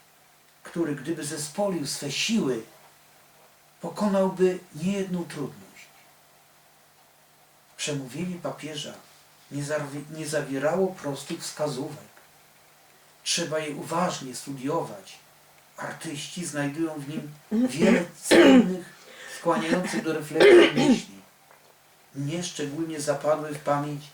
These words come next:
następujące fragmenty wypowiedzi Ojca Świętego. Ludzkie zapotrzebowania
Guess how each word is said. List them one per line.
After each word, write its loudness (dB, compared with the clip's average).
następujące -4
fragmenty -2
wypowiedzi -6
Ojca -6
Świętego. -18
Ludzkie 2
zapotrzebowania 0